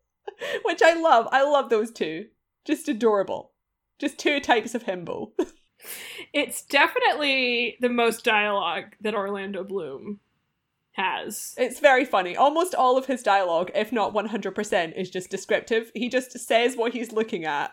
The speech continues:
Speaker 1: and sometimes he says it in an emotional tone, and other times he's just looking really f-, long distances on people's <laughs> behalf.
Speaker 2: Yes. I mean, it's quite funny. Obviously, they get a lot of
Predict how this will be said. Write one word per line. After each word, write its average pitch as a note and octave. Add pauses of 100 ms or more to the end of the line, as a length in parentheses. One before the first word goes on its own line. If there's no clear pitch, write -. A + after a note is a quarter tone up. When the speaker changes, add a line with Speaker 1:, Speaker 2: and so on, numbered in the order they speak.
Speaker 1:
and G#3
sometimes G#3+
he G#3+
says F#3+
it -
in F#3+
an F#3+
emotional F#3+
tone, F#3+
and F3
other F3+
times F#3 (260)
he's C4
just A#3+
looking A3+
really F#3
f-, -
long G3
distances F3
on F#3
people's F3
<laughs> -
behalf. - (640)
Speaker 2:
Yes. - (160)
I A#3
mean, A#3 (200)
it's -
quite -
funny. D#3 (140)
Obviously, A3
they G#3+
get G#3
a G#3
lot F#3+
of F#3